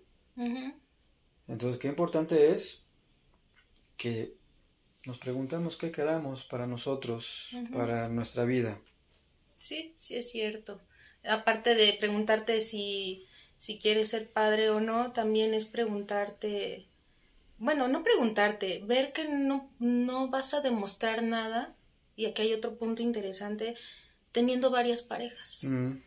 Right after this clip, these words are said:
Speaker 1: El demostrar tu masculinidad teniendo diversas parejas no demuestra nada, ¿no? Muchos de los varones con los que he platicado incluso se sienten vacíos después de,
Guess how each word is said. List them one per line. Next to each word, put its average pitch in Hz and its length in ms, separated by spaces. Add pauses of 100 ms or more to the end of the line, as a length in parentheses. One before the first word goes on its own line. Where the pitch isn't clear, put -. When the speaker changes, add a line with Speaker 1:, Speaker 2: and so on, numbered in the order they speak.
(360)
Speaker 1:
El 233 220
demostrar 220 420
tu 254 100
masculinidad 208 760
teniendo 220 420
diversas 214 440
parejas 196 800 (880)
no 233 260
demuestra 233 520
nada, 180 320
¿no? 208 220 (680)
Muchos 269 440
de 226 240
los 202 180
varones 208 420
con 220 120
los 202 140
que 220 80
he 214 40
platicado 220 580
incluso 226 360
se - 80
sienten 233 340
vacíos 214 460
después 190 460
de, 180 200